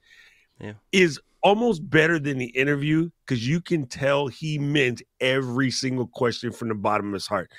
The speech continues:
Speaker 2: The other thing I say, like, if you're coming in, I'm looking at, like, say, Steve Worthy, right? If I'm gonna do an interview with Steve Worthy, I'm going to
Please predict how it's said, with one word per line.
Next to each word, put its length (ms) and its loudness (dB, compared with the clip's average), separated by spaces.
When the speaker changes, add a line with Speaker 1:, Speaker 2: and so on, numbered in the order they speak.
Speaker 2:
The 120 4
other 160 4
thing 220 4
I 140 0
say, 380 -2
like, 280 2
if 100 -6
you're 120 4
coming 380 2
in, 280 -2
I'm 120 -4
looking 300 -2
at, 120 -2
like, 180 -4
say, 140 -8
Steve 300 -2
Worthy, 320 2
right? 200 -2
If 120 -8
I'm 140 2
gonna 160 2
do 220 4
an 80 0
interview 500 0
with 100 -4
Steve 280 -4
Worthy, 420 0
I'm 340 2
going 300 2
to 180 2